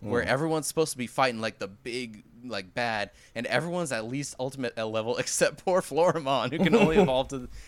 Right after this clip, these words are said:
Speaker 1: Vegemon and throw poop at the enemy,
Speaker 2: <laughs>
Speaker 1: which is literally its attack, is throwing poop. So <laughs> it was just like, wow, all right, I need to play <laughs> through this and, like, figure out what I did wrong
Speaker 2: See,
Speaker 1: to make Saki hate me. <laughs>
Speaker 2: games like that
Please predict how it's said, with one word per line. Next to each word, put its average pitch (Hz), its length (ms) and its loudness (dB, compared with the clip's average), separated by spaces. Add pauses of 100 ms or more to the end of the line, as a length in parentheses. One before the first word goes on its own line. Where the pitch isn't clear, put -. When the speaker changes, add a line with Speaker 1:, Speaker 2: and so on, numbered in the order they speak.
(200)
Speaker 1:
Vegemon 123 600 2
and 110 100 -4
throw 135 280 -2
poop 156 280 -2
at 120 140 -2
the 110 100 -4
enemy, 113 360 -2
Speaker 2:
<laughs> 247 680 12
Speaker 1:
which 208 140 8
is 202 160 8
literally 165 480 8
its 131 140 -2
attack, 113 380 0
is - 100 -2
throwing 147 320 4
poop. - 240 -10 (560)
So 165 160 2 (120)
<laughs> - 80 -6
it 226 160 4
was 175 120 2
just - 140 -6
like, 151 180 4 (400)
wow, 113 420 2
all 135 100 0
right, 101 280 0
I 131 100 2
need 160 240 -4
to 147 80 -2
play 151 240 2
<laughs> - 80 -8
through 147 180 -4
this 127 220 -2
and, 131 140 0
like, 120 200 0
figure 127 300 -2
out 117 160 2
what 113 240 0
I 120 80 2
did 113 220 -4
wrong 101 440 -4
Speaker 2:
See, 143 300 4
Speaker 1:
to 131 60 4
make 117 140 -2
Saki 107 360 -6
hate - 260 -8
me. 117 400 -4 (140)
<laughs> - 160 -4
Speaker 2:
games 170 380 4
like 127 240 6
that 104 340 4